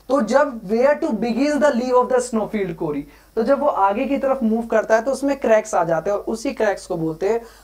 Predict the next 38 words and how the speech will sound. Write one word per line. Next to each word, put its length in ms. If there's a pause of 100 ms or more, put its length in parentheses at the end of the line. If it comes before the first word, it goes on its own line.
(160)
Bakshcharan। 580 (100)
ठीक 240
है, 140 (360)
ओके। 340
कब 240
होता 280
है? 180 (240)
It 160
happens 560
in 140
summer 360
season, 360 (320)
ये 120
समर 300
season 380
में 80
होता 320
है। 160 (320)
When 280
although 340
the 120 (140)
ice 340
continue 680
to 100 (420)
move 400
out 240
of 140
the 180
Kori, 300 (320)
ice 340
कोरी 340
से 140
बाहर 280
निकलने 320
की 120
कोशिश 360
करती 360
है, 200